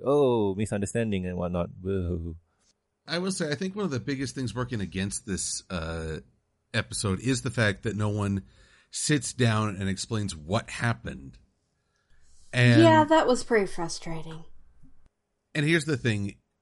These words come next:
Speaker 2: Communication in My Little Pony has always been poor. Oddly, it's the children who are better at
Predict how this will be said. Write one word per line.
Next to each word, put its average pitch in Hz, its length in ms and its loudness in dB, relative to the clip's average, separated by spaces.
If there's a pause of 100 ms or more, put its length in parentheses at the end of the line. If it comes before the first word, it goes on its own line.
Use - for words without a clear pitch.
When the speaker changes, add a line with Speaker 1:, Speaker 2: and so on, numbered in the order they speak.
(240)
Speaker 2:
Communication 170 720 0
in 123 80 4
My 113 140 2
Little 104 220 0
Pony 92 340 -2
has 90 140 -4
always 95 400 0
been 78 380 -8 (480)
poor. - 500 -4 (480)
Oddly, 180 420 2
it's 131 260 -2
the 120 120 -2
children 110 760 0
who 117 160 0
are 107 80 4
better 120 640 2
at 98 220 0